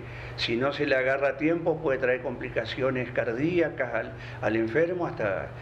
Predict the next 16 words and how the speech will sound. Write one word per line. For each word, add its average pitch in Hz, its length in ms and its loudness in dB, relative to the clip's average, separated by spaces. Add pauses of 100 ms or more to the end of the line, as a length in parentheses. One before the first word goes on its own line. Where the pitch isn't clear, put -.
(140)
llegar 113 320 2
a 113 80 -2
producirle 113 480 -2
la 110 80 0
muerte. 135 380 0 (760)
O - 80 -2
sea 101 200 0
que - 240 -6 (540)
en 107 120 2
esa 135 340 2
parte 165 340 4
yo 156 140 4
tanto 156 340 2
no 156 240 2
quiero 156 720 4
ampliar 160 520 2